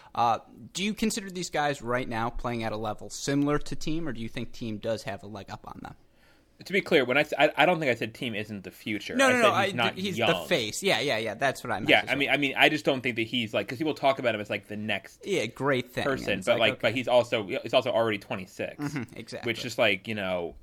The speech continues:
Speaker 2: in, in, back in my day would be, would have been, like, in the tail end of his career, or, you know, on the, on the least, on the back half of his career, put it that way. Um, you know, like Andy Roddick, who was out of the sport by thirty. Um, so, you know, and I hope,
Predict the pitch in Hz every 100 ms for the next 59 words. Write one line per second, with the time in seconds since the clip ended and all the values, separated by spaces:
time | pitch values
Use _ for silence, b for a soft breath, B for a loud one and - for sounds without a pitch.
0 | - 101 98 90 - - 98 98 - -
1 | 117 110 101 101 113 147 104 92 98 101
2 | 101 104 98 110 107 113 101 101 98 104
3 | 101 - 110 104 98 101 101 104 - 107
4 | 135 107 80 90 B B B - 110 110
5 | 123 113 113 120 120 123 - 117 113 104
6 | 107 101 131 120 98 95 - 73 - 113
7 | 92 95 82 69 - b b _ - 92
8 | 87 82 80 90 - 95 71 95 95 101
9 | 90 - 98 95 82 - 85 - - -
10 | 82 - - b b b b - 92 87
11 | 87 78 - - - - - 139 127 127
12 | 117 - 131 107 104 127 127